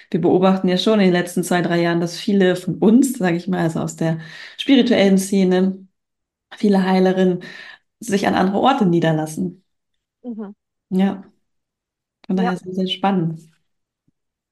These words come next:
Speaker 2: Ja, absolut. Ähm, und auch, dass wir dadurch eine Art Netzwerk, ich sag immer goldenes Netzwerk über die Erde spannen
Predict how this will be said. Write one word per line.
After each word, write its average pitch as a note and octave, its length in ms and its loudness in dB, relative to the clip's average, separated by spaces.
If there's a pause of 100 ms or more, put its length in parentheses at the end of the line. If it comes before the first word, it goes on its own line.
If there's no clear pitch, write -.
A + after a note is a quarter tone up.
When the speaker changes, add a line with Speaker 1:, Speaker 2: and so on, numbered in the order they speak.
(220)
Speaker 2:
Ja, A3 360 -4 (200)
absolut. B3 680 -6 (460)
Ähm, G#3+ 520 -2 (800)
und A3+ 300 -4
auch, A3+ 640 -4 (400)
dass G#3+ 340 -6
wir B3 100 -2
dadurch A#3 520 -4 (100)
eine A3 380 -8
Art G3 520 -10 (240)
Netzwerk, G3 1040 -6
ich A3+ 120 -18
sag G#3 240 -4
immer G3 240 -8
goldenes G#3 600 -4
Netzwerk G#3 680 -6
über G3+ 260 -8
die G3 180 -12
Erde A3 680 -4
spannen F#3+ 520 -8